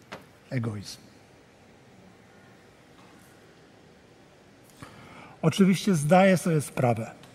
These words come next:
<clears throat> że to, co tutaj umieściłem w tej górze, to nie jest stan twojej duszy w całości.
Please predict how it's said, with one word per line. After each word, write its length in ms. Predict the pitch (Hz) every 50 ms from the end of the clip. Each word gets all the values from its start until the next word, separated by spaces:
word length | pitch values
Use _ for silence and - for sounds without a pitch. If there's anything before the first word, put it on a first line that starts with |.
| - - - - - - - - - - - - - - - - - - - - - - - - - - - - - - -
<clears throat> 540 | - 262 185 185 180 147 139 123 - - -
że 160 | 139 139 151
to, 300 | 147 - - 175 190 202
co 160 | - - 196 160
tutaj 520 | 185 180 165 - 170 165 170 175 175 175 - - - -
umieściłem 560 | 202 175 170 160 - - - 196 185 180 170
w 60 | -
tej 180 | - - 156 147
górze, 480 | 123 135 143 135 117 131 135 143 147 143 - - - - - - - - - - - - - - - -
to 120 | - 143
nie 140 | 160 214 254
jest 340 | 247 220 170 - - - - - - -
stan 560 | - - - - - 160 151 156 151 151 147 - - - - - - - - - - - - - - - - - -
twojej 380 | - - - 156 151 143 139
duszy 500 | 127 120 151 147 139 127 - - - - - - - - - - - - -
w 60 | - -
całości. 720 | - - 160 151 151 147 143 123 - - - - - -